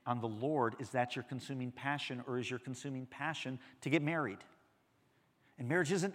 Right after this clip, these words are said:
a bad thing, but it's not the only thing. And if your undivided passion is on the Lord, be it married or single, I think there's a better alternative than the two that Chris Rock gave you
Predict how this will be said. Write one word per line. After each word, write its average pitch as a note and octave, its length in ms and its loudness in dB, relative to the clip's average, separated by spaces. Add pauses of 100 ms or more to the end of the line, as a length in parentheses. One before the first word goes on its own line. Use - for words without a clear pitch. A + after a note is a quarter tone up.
a D#3+ 60 0
bad F3 420 4
thing, A#2+ 380 0 (500)
but D#3 100 4
it's D3+ 160 0
not F3+ 200 4
the D#3 200 0
only E3 360 6
thing. F#2 420 0 (380)
And D3 100 4
if C#3 120 2
your E3 240 8 (180)
undivided F3+ 640 6 (320)
passion F3+ 480 4
is D3+ 140 0
on D#3 180 6
the D3 60 2
Lord, D#3 360 4
be D#3 140 4
it D#3 140 -2
married D#3 580 4 (180)
or D3+ 120 2
single, C#3 960 2 (500)
I E3 60 2
think A3+ 300 0
there's F3+ 180 4
a E3+ 120 6
better F#3+ 500 6
alternative E3 840 2 (680)
than F3+ 140 4
the E3 80 4
two F3 240 4
that D#3+ 160 2
Chris - 320 0
Rock D#3 360 4
gave G#2+ 260 2
you F#2+ 200 -4